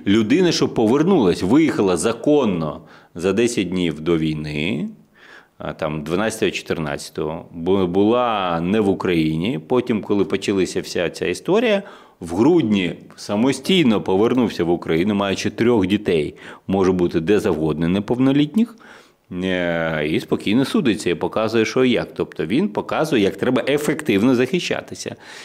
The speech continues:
І загалом потрібно, щоб таких людей було більше, да, умовно, щоб Анатолій пішов в судді, не, як би, пі-, відпрацювавши десять років адвокатом, потім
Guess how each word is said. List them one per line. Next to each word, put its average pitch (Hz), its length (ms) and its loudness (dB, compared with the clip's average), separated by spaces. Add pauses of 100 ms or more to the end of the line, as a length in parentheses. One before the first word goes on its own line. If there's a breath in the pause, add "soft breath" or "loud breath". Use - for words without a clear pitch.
(200 loud breath)
І - 100 2
загалом 208 600 2
потрібно, 160 540 2
щоб 101 200 -4
таких 156 260 -4
людей 135 200 4
було 117 240 4
більше, 104 580 0
да, 85 280 -2
умовно, 101 380 -2
щоб 90 260 -2
Анатолій 95 560 2
пішов 92 360 -2
в - 80 -14
судді, 90 500 -4
не, 101 240 -2
як 95 160 -2
би, 85 120 -2
пі-, 85 340 -4
відпрацювавши 107 640 -4
десять 98 280 -8
років 95 280 -4
адвокатом, 170 600 -2 (320 loud breath)
потім 117 260 -2